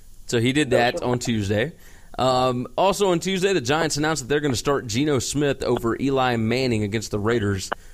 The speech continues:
this weekend. It, that one kinda surprised me a little bit. Um, what do you think the purpose of this is? I mean, th-, this is a two hundred and ten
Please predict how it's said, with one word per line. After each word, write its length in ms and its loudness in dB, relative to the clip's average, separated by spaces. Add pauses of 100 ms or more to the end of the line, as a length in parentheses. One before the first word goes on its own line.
(280)
this 160 -2
weekend. 460 -4 (1120)
It, 220 -4
that 220 2
one 140 0
kinda 260 2
surprised 500 0
me 60 0
a 40 0
little 180 0
bit. 320 -2 (160)
Um, 480 0 (280)
what 420 -2
do 60 -4
you 160 -4
think 380 -2
the 100 -2
purpose 580 -4
of 340 -2
this 280 -2
is? 520 -4 (280)
I 40 -2
mean, 120 4
th-, 180 2
this 240 0
is 120 -4
a 40 -8
two 240 0
hundred 220 0
and 140 -2
ten 440 0